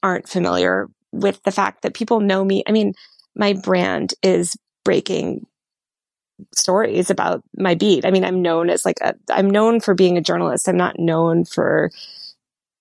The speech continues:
how I dress or what I do or, like, <laughs> where I go or,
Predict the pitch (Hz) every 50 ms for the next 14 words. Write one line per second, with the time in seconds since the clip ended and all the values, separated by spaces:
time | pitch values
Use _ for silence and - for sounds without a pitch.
0 | _ - - - - 185 170 170 175 170 202 - 165 156 165 175 170 - - -
1 | 135 165 180 180 170 170 170 - - - 170 165 175 - - 117 - - 220 240
2 | 214 - - - 254 247 220 254 202 202 185 180 180 196 185 - 185 170 170 170
3 | 165 165 160 165 180